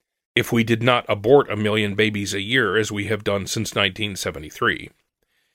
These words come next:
if students could pray and read the Bible in public school, and if the Ten Commandments could be posted in public places,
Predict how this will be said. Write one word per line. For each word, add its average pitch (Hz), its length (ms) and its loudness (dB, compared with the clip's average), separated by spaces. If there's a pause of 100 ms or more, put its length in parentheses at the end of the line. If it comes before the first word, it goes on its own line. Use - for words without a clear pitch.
(160)
if 107 120 0
students 139 440 4
could 117 240 2
pray 127 400 4
and 104 160 -2
read 117 220 0
the 120 40 0
Bible 110 400 4
in 98 140 -6
public 104 320 0
school, 127 480 2 (340)
and 117 100 2
if 120 120 4
the 117 80 -2
Ten 120 320 2
Commandments 117 540 0
could 110 160 0
be 101 100 -4
posted 98 440 2
in 87 140 -12
public - 400 -2
places, - 560 -4